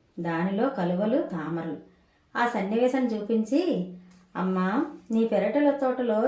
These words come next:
ఉన్న దిగుడు బావిలో కలువలు ముడుచుకుపోతున్నాయి,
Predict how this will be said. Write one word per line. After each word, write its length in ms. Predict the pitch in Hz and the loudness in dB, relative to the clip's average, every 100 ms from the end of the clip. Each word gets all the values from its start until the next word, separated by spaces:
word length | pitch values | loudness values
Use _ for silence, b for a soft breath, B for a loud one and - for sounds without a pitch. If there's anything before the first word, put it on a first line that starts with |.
| 285 - - _ _ - | 2 -2 -18 _ _ -6
ఉన్న 380 | 233 247 220 220 | -2 0 0 0
దిగుడు 300 | 185 208 247 | 0 4 4
బావిలో 480 | 240 233 233 214 196 | 4 4 4 4 0
కలువలు 460 | 190 185 208 247 | 0 -2 0 2
ముడుచుకుపోతున్నాయి, 880 | 240 196 - 208 202 185 170 160 - | 2 -2 -4 -6 -2 -2 -2 -4 -6